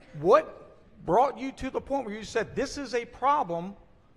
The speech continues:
we need to fix by taxing it"?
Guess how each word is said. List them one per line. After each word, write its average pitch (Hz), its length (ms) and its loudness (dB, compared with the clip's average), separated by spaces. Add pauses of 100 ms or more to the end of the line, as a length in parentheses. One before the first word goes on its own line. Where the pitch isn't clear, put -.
(100)
we 247 160 -4
need 269 260 -6
to 170 60 -6
fix - 520 -6 (300)
by 196 140 2
taxing 202 600 -4
it"? 95 120 -16